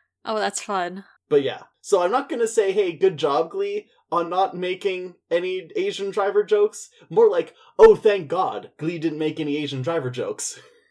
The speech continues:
Speaker 1: Yeah. I'm also glad they didn't make any jokes about, like, "Oh, don't text and drive. We don't want you to end up like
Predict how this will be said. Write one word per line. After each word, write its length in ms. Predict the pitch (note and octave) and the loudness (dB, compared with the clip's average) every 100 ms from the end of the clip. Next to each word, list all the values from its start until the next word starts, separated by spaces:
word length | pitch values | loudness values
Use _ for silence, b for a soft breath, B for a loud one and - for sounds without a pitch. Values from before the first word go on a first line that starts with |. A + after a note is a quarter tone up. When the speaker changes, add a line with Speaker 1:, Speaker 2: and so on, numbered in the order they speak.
| b _ | b _
Speaker 1:
Yeah. 600 | A3+ F#3+ A3 G#3 G#3 G3+ G3+ B B B B - | -16 -12 -10 -10 -10 -10 -14 B B B B -10
I'm 200 | A3 A#3 | -8 -6
also 260 | A#3+ - A3 | -4 -4 -4
glad 220 | G#3+ G#3 | -2 -2
they 100 | G#3+ | -2
didn't 260 | G#3+ G#3 A3 | -4 -8 -8
make 160 | G#3 | -6
any 200 | G#3 G#3+ | -6 -8
jokes 360 | F3 G#3 G3+ G#3+ | -8 -8 -6 -8
about, 240 | G#3 G#3 | -6 -4
like, 220 | G#3 G#3+ - | -4 -4 2
"Oh, 380 | A#3+ D4 D4 - | 2 4 0 0
don't 320 | B3+ D#4 E4+ | 2 2 2
text 340 | E4 E4 - G4 | 2 2 0 -8
and 160 | G4+ | -6
drive. 500 | G4+ A4+ A4 G4+ F#4 | 4 8 8 6 0
We 100 | D4 | -6
don't 120 | E4+ F4 | -6 -2
want 220 | F4+ F4 | -4 -4
you 140 | F4+ | -6
to 100 | G4 | -4
end 280 | D#4+ E4+ F#4+ | -2 -2 -2
up 240 | G4 G4+ - | -4 -4 -6
like 220 | G#4+ A4+ | -6 -6